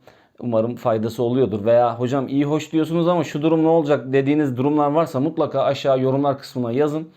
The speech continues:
Hepsine tek tek cevap vermeye çalışacağım. Zaten çok kalabalık bir kanal değiliz. Ee, üç beş tane yorum geliyor. Onları da hemen cevaplarız yani.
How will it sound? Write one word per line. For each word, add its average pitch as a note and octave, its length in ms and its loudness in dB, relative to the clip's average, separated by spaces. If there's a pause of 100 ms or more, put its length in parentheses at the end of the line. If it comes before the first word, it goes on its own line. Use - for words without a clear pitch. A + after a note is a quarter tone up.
(220)
Hepsine C#3 400 -4
tek C3+ 200 -4
tek C#3+ 180 -6
cevap C3 260 0
vermeye C3 300 0
çalışacağım. B2+ 460 -4
Zaten C3 340 0
çok - 200 -12
kalabalık C3+ 500 0 (260)
bir A#2+ 80 -8
kanal C3+ 320 0
değiliz. A2 360 0 (440)
Ee, - 80 -10
üç - 420 -8
beş C3 160 -2
tane A#2+ 240 -2
yorum B2+ 260 2
geliyor. G#2+ 360 -2
Onları A2+ 320 -4
da A#2 60 -2
hemen B2 260 -2
cevaplarız B2 480 0
yani. F2+ 240 -8